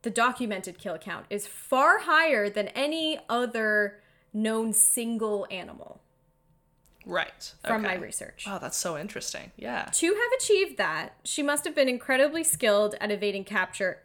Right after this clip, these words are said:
Speaker 1: and selecting her targets.
Speaker 2: Mm-hmm.
Speaker 1: Because hunting, like, the thing about predators in the wild is that that is an incredibly dangerous thing to be doing. Because if you're taking down any kind of prey,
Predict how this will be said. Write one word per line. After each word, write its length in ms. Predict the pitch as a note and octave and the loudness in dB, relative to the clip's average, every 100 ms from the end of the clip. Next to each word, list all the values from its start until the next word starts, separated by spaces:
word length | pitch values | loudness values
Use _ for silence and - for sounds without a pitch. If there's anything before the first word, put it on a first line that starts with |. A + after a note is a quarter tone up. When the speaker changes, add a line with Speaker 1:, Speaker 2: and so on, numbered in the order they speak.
| - | -4
Speaker 1:
and 400 | A#3 A#3+ A#3 - - _ _ _ - | 0 0 0 -4 -10 _ _ _ -2
selecting 580 | - A3+ F3 - F3 | 0 2 0 -2 -10
her 120 | F3+ - | -10 -10
targets. 640 | D3+ - - D#3 - - _ - _ _ _ _ _ _ G3+ | -10 -10 -14 -10 -10 -10 _ -20 _ _ _ _ _ _ -10
Speaker 2:
Mm-hmm. 360 | G3 F#3 C#3 F#2+ _ _ _ _ _ _ _ _ G#3 | -8 -8 -10 -14 _ _ _ _ _ _ _ _ -12
Speaker 1:
Because 440 | A3+ B3 A3+ G#3+ - - | -4 0 2 0 -4 -14
hunting, 540 | B3+ D4 D#4 F4 D4+ A#3+ | -2 0 2 0 0 0
like, 280 | A#3 G#3+ - _ _ _ - - | -2 -2 -6 _ _ _ -20 -10
the 100 | B3 | -6
thing 240 | C4+ D#4+ | 0 0
about 220 | F4+ E4+ - | 2 0 0
predators 520 | A#3+ A3 A3+ A3+ G#3+ | 0 0 0 0 -2
in 80 | G#3 | -4
the 80 | |
wild 420 | F3+ - G3 A#3 - | -4 -2 0 -2 -2
is 180 | G3+ | -4
that 260 | - G3 - - - G3+ | -2 -2 -4 -12 -20 0
that 200 | B3+ F4+ | 2 2
is 180 | G4 D#4+ | 0 0
an 120 | C#4 | 0
incredibly 640 | A#3 - A3+ B3 A#3 A3+ | 0 -2 0 0 0 -4
dangerous 880 | F3+ G3+ G3+ G#3 G3 F#3 F3 - - _ - | -4 -4 -2 -4 -4 -2 0 0 0 _ -6
thing 180 | G#3+ G3+ | -4 -2
to 60 | |
be 120 | G3+ F3 | -6 -8
doing. 480 | - E3+ E2+ D2+ - - _ | -8 -8 -10 -16 -20 -20 _
Because 460 | A3+ A3 G#3+ G3+ - | -10 -2 0 0 -2
if 140 | G#3 A3 | -6 -2
you're 160 | C#4+ | -2
taking 400 | D4 D4+ C#4+ C4+ | 0 -2 -2 -2
down 260 | A#3 A3 G#3 | 0 0 0
any 260 | - A#3+ | -4 -4
kind 280 | B3 B3+ B3 | -2 -2 -4
of 120 | A3 | -6
prey, 500 | - A3+ G3+ G3 G3 | -4 0 2 2 0